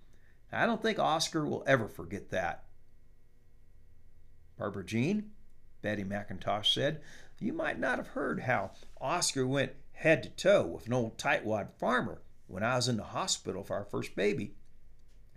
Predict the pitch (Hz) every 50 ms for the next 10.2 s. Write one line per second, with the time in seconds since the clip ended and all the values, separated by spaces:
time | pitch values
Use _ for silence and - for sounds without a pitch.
0 | - - - - - - - - 180 214 226 208 196 185 175 147 123 104 95 101
1 | 143 151 151 226 110 113 120 123 117 123 127 123 - - - 110 117 127 135 -
2 | - - 143 127 - 131 131 123 98 90 131 131 123 107 95 90 - - - 120
3 | 117 117 - - 131 135 135 123 101 - 87 - - - - - - - - 160
4 | 165 - - 127 104 - - - 147 160 143 113 104 101 92 90 82 80 78 92
5 | 87 - 80 78 78 - - - - - - - - - - - - - - -
6 | - - 254 247 240 214 233 220 190 160 131 - - 156 160 160 147 135 120 139
7 | 139 127 117 113 - - 101 98 - - - - - - - - 143 143 139 120
8 | 98 87 82 - 135 143 156 151 - - - - - - 107 107 110 113 - -
9 | - - 143 139 - - - 92 90 107 104 107 117 123 120 117 120 120 117 110
10 | - 90 87